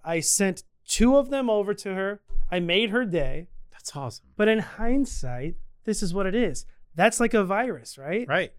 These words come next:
Speaker 1: Because again, when you have someone saying over and over again, "Who does that?"
Speaker 2: Right.
Speaker 1: Who does that?
Speaker 2: Right.
Speaker 1: You know how powerful the phrase "who does that" is? That's one of the most, that's the biggest one.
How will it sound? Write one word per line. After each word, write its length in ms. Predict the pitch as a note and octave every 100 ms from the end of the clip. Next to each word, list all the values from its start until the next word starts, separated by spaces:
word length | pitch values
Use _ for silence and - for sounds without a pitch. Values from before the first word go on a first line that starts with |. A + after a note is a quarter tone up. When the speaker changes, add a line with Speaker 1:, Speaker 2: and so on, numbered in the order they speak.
| - -
Speaker 1:
Because 180 | G#3 B3
again, 260 | B3 A3 - _ _
when 160 | G3+ G#3+
you 260 | C4+ F4+
have 680 | - - A#3 A#3+ C4+ D4 C#4+ _ -
someone 800 | - - B3+ B3+ B3+ C4+ C4+ B3
saying 720 | - - F#3 F3+ E3+ E3+ F3 -
over 480 | F3+ A3+ A#3 C#4+
and 300 | C#4 D#3+ D#3+ D#3
over 440 | F3 F#3+ G3 A#3
again, 400 | A#3+ G3 G3 F#3+ F#3 _ _
"Who 140 | F4+ A#3+
does 420 | B2 B2+ A#2 -
that?" 360 | - - - - - - -
Speaker 2:
Right. 380 | C3 D3 D3 -
Speaker 1:
Who 160 | - G4
does 380 | F#4+ E4+ F4+ A3+
that? 240 | C#3+ - - -
Speaker 2:
Right. 320 | D3 F3 A2+ _ _ _ _ _ _ _ _ _ _ _ _ _
Speaker 1:
You 100 | C4
know 80 | E4+
how 160 | F4 A#3+
powerful 600 | - G3 A3+ A3+ C4 B3
the 120 | G3
phrase 460 | - F#3+ G3+ G#3+
"who 140 | - G3+
does 400 | C3+ D3+ E3 E3
that" 180 | G#3+ A3
is? 260 | C4 B3
That's 200 | - D#4+
one 180 | E4+ F4+
of 40 | E4+
the 60 |
most, 200 | C#4 F#3 D3+ - -
that's 160 | F#4+ -
the 60 |
biggest 540 | D#4 - F#4 F#4 F4+ -
one. 420 | F4 F#4+ G4 -